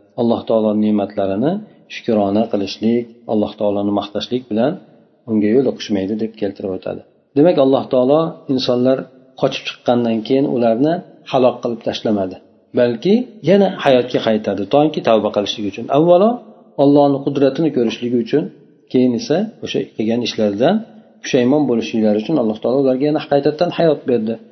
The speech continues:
Shuning uchun Alloh taoloni bu yerda odamlarga juda ham marhamatli deb aytib o'tyapti.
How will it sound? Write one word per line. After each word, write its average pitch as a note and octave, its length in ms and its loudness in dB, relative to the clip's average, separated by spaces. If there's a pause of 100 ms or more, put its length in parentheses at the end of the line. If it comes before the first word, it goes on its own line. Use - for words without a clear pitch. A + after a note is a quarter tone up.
(300)
Shuning D#3 220 4
uchun G3+ 200 0
Alloh B2+ 280 2
taoloni A#2+ 420 2
bu A2+ 100 0
yerda G#2 320 2 (360)
odamlarga A#2 580 2
juda A2 220 0
ham A#2+ 140 0
marhamatli A2+ 640 0
deb A2 180 -4
aytib G#2 260 -6
o'tyapti. G2 440 -10